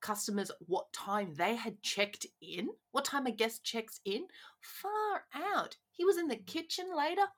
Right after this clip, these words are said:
whisking away, helping set up rat traps.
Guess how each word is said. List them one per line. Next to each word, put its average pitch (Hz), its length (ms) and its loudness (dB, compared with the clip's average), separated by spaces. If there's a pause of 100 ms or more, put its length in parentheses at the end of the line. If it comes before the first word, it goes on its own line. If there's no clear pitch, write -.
(140)
whisking 320 600 4
away, 269 360 8 (460)
helping 285 360 2
set 277 180 4
up 254 180 4
rat 170 420 4
traps. 370 440 2